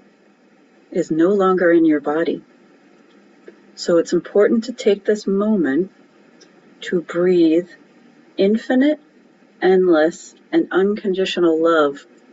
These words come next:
back into that spot. Go back to the spot that you were just noticing and breathe love into it.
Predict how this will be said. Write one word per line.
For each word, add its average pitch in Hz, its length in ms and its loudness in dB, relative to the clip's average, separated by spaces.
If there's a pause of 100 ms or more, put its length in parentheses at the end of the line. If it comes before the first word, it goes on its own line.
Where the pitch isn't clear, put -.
(180)
back 202 460 -4 (100)
into 190 260 -4
that 180 240 -4
spot. - 420 -6 (2000)
Go 160 200 -2
back 180 500 -2
to 262 100 -8
the 269 80 -2
spot 170 540 -4 (520)
that - 160 0
you 170 160 0
were 160 120 2
just - 920 -4 (240)
noticing 175 840 -2 (1900)
and 165 220 0
breathe 214 420 0
love 190 800 -2 (160)
into 175 400 0
it. - 140 0